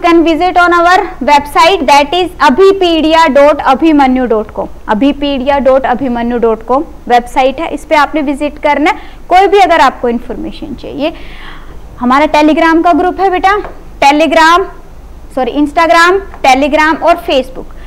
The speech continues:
इनका सभी का link मैंने description में भी provide किया है, सभी ने ज्वाइन करना है। इसके अलावा जो हमारा comprehensive course है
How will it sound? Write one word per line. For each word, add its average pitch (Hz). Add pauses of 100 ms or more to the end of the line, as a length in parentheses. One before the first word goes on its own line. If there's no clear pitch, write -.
(200)
इनका 294
सभी 311
का 339
link 285
मैंने 262
description 302
में 320
भी 359
provide 311
किया 330
है, 349 (220)
सभी 302
ने 294
ज्वाइन 220
करना -
है। - (340)
इसके 302
अलावा 349 (460)
जो 392
हमारा 294 (600)
comprehensive 349
course 294
है 294